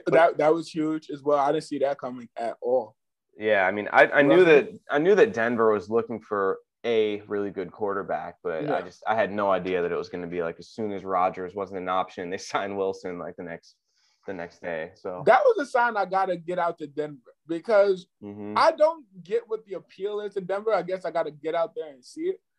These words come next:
Speaker 2: Um, but I don't know. I, for some reason, in my we-, my East Coast mind can't get over, like, ew, you wanna live in the cold? Do you wanna live
Speaker 1: Yeah.
Speaker 2: in the mountains? You know, but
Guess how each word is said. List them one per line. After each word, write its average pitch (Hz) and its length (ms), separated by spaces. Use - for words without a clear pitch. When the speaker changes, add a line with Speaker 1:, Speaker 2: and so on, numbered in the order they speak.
Speaker 2:
Um, 127 460
but 147 260
I 160 200
don't 208 120
know. 214 180
I, 135 120
for 143 120
some 185 240
reason, 170 440
in 139 100
my 147 220
we-, 147 240
my 151 240
East 180 220
Coast 165 280
mind 151 500
can't 156 220
get 147 140
over, 139 440
like, 123 240
ew, 135 300
you 135 100
wanna 143 100
live 147 160
in 143 60
the 123 80
cold? 156 380
Do 156 40
you 147 60
wanna 143 120
live 139 80
Speaker 1:
Yeah. 160 120
Speaker 2:
in 139 80
the 131 120
mountains? 147 480
You 156 100
know, 156 120
but 175 240